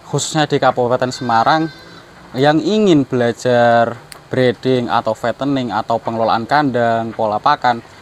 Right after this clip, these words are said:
bisa mampir ke kandang kami, kita ngopi bersama, ngobrol santai, nambah pengalaman, nambah pas duleran, dan yang pasti golek rezeki bareng-bareng kanthi halal. Untuk yang masih bertanya alamat kandang, eh, kandang kami berada di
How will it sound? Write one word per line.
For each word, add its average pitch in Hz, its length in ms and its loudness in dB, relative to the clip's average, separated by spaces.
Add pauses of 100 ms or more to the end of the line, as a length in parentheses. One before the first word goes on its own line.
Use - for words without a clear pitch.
(140)
bisa 123 480 0
mampir 120 400 -2
ke 117 80 -2
kandang 107 260 -4
kami, 156 380 -2
kita 113 640 0 (100)
ngopi 117 300 -8
bersama, 143 640 -4
ngobrol 135 480 0
santai, 120 640 0
nambah 113 260 -2
pengalaman, 113 540 -2
nambah 107 160 -8
pas 110 160 -8
duleran, 139 500 -2 (400)
dan 127 160 0
yang 123 160 -8
pasti 139 540 -4
golek 110 260 -4
rezeki 113 320 -10
bareng-bareng 110 480 -6
kanthi 101 240 -8
halal. 95 480 -8 (320)
Untuk 131 320 -4
yang 131 160 0
masih 131 320 -4
bertanya 127 720 0
alamat 120 400 -2
kandang, 156 560 0 (480)
eh, 113 640 2 (160)
kandang 120 320 0
kami 127 240 0
berada 113 400 -4
di 104 400 -6